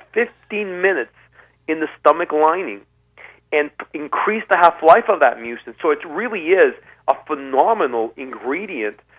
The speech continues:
for enhancing, uh, uh, the protection of, of the stomach from the acid. It, it's, it's unbelievable.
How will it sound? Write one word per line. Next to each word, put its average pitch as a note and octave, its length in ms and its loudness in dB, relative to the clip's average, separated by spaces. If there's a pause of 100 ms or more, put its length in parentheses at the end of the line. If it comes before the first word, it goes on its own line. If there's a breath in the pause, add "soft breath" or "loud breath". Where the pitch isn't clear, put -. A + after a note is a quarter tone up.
(220 soft breath)
for C#3+ 140 2
enhancing, C3 880 -2 (360)
uh, - 40 -2
uh, A2+ 540 2
the C3 80 -6
protection G3 640 2
of, B2+ 140 -6
of C3+ 160 0
the C3 80 -6 (100)
stomach E3+ 380 2
from C#3 160 -4
the C3 100 -4
acid. F#3+ 300 -6
It, A#2+ 120 -10
it's, D3+ 160 -10
it's C#3+ 260 0
unbelievable. E3 640 0